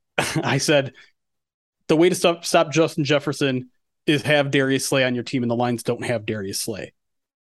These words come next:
Now, listen, I'm not, I'm not calling Jeff Okudah Darius Slay, but he did what Darius Slay did. And listen, he got some help a lot of times. They, they certainly bracketed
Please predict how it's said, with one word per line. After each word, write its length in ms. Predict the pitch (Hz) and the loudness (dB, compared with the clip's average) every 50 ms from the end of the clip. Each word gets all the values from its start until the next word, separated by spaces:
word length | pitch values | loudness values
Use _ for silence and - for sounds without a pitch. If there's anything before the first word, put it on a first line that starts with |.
| _ _ _ _ _ - | _ _ _ _ _ -2
Now, 160 | 151 143 147 | 0 0 2
listen, 220 | 147 147 143 127 | 2 0 0 2
I'm 80 | 135 135 | 2 2
not, 180 | 143 202 202 - | 2 2 2 2
I'm 100 | - 185 | 2 2
not 220 | 180 226 262 - - | 2 2 0 0 0
calling 340 | - 240 240 233 214 190 | 2 2 4 4 2 2
Jeff 180 | 165 160 196 180 | 2 2 0 0
Okudah 300 | 180 165 190 185 165 151 | 0 0 0 0 0 2
Darius 400 | 151 160 165 160 151 143 131 - | 0 2 2 2 0 -2 -4 -4
Slay, 400 | - 170 175 160 131 120 110 - _ _ _ _ _ _ _ _ _ _ - | -2 0 0 0 0 -2 -4 -8 _ _ _ _ _ _ _ _ _ _ -4
but 160 | 151 156 147 | -4 -4 -4
he 200 | 143 - 190 214 | -2 -2 -2 0
did 280 | 185 147 160 170 185 151 | 2 4 4 4 4 4
what 200 | 143 147 147 139 | 0 -2 0 0
Darius 380 | 151 151 156 147 143 139 135 | 0 0 2 0 0 -2 -2
Slay 220 | - - 143 131 131 | -2 -4 -2 -2 -2
did. 320 | 120 135 156 156 - - _ _ _ _ _ - | 0 0 0 0 0 -6 _ _ _ _ _ -4
And 120 | - 160 160 | -2 0 0
listen, 260 | 160 143 - 123 117 110 _ _ _ _ _ _ _ _ _ | 0 -2 -2 -6 -10 -12 _ _ _ _ _ _ _ _ _
he 120 | _ - 135 | _ -4 -2
got 160 | 123 131 139 | -2 0 0
some 100 | - 185 | 0 0
help 160 | 196 208 202 | 2 2 2
a 40 | 190 | 2
lot 180 | 170 156 151 147 | 2 2 2 0
of 60 | 139 | 0
times. 260 | - 156 143 156 156 | -2 -2 -2 -2 -2
They, 160 | - 127 135 | -2 -4 -4
they 120 | 135 139 - | -2 -4 -4
certainly 360 | - - 156 156 - 175 151 | -2 -2 -4 -2 -2 -2 -2
bracketed 500 | 139 143 143 143 143 143 131 131 127 | 2 2 0 2 0 -2 -4 -4 -6